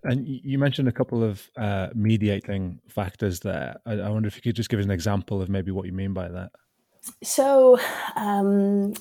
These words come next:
Speaker 2: uh, for instance, a, a child might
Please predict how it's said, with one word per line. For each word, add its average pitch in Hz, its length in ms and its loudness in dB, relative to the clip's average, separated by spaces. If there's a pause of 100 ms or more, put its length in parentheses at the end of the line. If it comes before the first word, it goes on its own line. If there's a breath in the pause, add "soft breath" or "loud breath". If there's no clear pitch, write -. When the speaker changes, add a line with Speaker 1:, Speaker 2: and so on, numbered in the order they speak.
(140)
Speaker 2:
uh, 214 60 2
for 226 280 2
instance, 220 920 -2 (200)
a, 190 720 -2 (1120 loud breath)
a 214 100 2
child 302 520 2
might 226 460 2